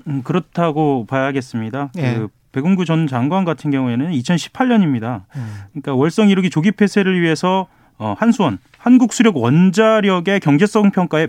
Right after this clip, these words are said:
Speaker 2: 부당하게 관여한 혐의를, 어, 받고 있었거든요.
Speaker 1: 네.
Speaker 2: 이것에 대해서 아주 집중적으로 수사를 해왔고,
Speaker 1: 음.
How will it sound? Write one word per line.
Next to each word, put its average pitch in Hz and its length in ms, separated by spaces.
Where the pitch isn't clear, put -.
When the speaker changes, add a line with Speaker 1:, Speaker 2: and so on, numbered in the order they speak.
Speaker 2:
부당하게 226 500
관여한 170 380
혐의를, 185 320
어, 127 140
받고 131 260
있었거든요. 131 800
Speaker 1:
네. 120 220
Speaker 2:
이것에 202 240
대해서 185 320
아주 127 120
집중적으로 175 920
수사를 196 280
해왔고, 196 560
Speaker 1:
음. 117 260